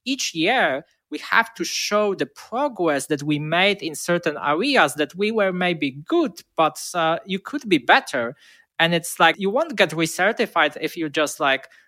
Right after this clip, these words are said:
"Okay, we did it. Uh, that's done."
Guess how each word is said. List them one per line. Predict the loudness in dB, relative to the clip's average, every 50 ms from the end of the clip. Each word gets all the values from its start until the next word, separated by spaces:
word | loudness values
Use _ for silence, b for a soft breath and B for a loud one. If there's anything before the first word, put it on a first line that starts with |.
| b b
"Okay, | -14 -10 -2 2 4 4 4 4
we | 2 0 0
did | 2 2 0 2 4 2
it. | 2 0 -2 -8 _ _ _ _ _ _ _ _ -2
Uh, | 2 4 4 4 4
that's | 2 0 0 0 -4 2
done." | 4 6 6 6 4 0 -6 -12